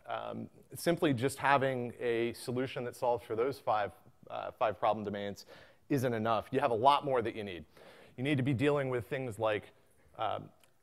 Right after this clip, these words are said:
cross-service configurations. You need to handle automatic healing. You need to handle H T T P routing on the front end, or, or really any traffic routing on the front end. Um, adding, scaling up, both scaling down as well, um, automatic failure recovery,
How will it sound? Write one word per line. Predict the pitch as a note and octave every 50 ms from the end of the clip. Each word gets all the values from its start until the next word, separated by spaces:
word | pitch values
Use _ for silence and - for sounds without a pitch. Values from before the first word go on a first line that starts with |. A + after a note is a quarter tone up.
| _ _ _ - -
cross-service | - - D#3 D3 C#3 - - D3+ B2+ B2+ A#2+
configurations. | - - A#2+ - - B2 G2+ A2+ A#2+ B2+ B2+ B2+ A#2+ - B2 G#2+ G2 F#2+ G2+ -
You | - A#2+
need | B2 B2+ G#2+
to | A#2
handle | - - D3+ D3 C#3+ D3 C#3+ C3 B2+ -
automatic | - B2 C3+ C3 B2+ B2+ B2 A2+ G#2+
healing. | - - - C3+ B2 A#2+ A2 A2
You | A#2
need | A#2+ C3 A#2
to | B2
handle | A2+ C#3 C#3+ C#3 C3+ B2+ G#2+ G2 - -
H | - C3+ B2 -
T | - B2+
T | B2+
P | A2 A#2
routing | G#2 A#2 B2+ B2 A#2+ B2 A#2
on | A#2
the | A2 G2+
front | - - B2+ A#2+ A#2
end, | A#2 A2+ G#2+ G#2+
or, | A2 B2 -
or | - C#3+ B2
really | A#2+ C#3+ D3 C3 B2
any | C#3+ F#3 E3
traffic | - - A#2+ G#2+ G#2 - G2
routing | - A2+ G#2 G#2 G#2
on | G2+ G2
the | G2
front | - - A#2 G#2+ G#2
end. | G2 F#2+ F#2 F#2+ - - - - - - - - - -
Um, | A#2 A2 A2 G#2 G#2 - - -
adding, | C#3+ D3 D3+ D3 C#3 - - -
scaling | - - - C#3+ D3 C#3 C#3 C3+
up, | C3+ C#3 C3 B2+
both | B2 A#2+ - -
scaling | - - C#3+ C3 B2+ B2 A#2
down | G2+ A#2+ A#2 B2 B2+ C3 B2+
as | A2+ G2+ -
well, | A#2 A#2 A2+ B2+ C#3 D3 - - - - - _ _ - -
um, | A2 G#2+ G#2 G#2 G#2+ G#2+ G#2+ G#2 - _ _ _ _ _ - -
automatic | B2+ B2+ B2 B2 A#2 A2+ A2+ -
failure | - - D3+ C#3+ C#3+ C#3
recovery, | C3+ C3 - - C#3 B2+ A#2+ A#2+ A#2+ B2 A#2+ A#2+